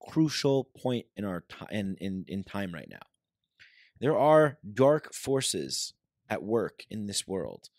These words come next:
unconscious people living soulless lives,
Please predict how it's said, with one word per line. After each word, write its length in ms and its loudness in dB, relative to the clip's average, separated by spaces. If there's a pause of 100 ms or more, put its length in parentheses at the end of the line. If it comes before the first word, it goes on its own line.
(380)
unconscious 800 0
people 560 -8 (1160)
living 560 2 (540)
soulless 840 6
lives, 720 -2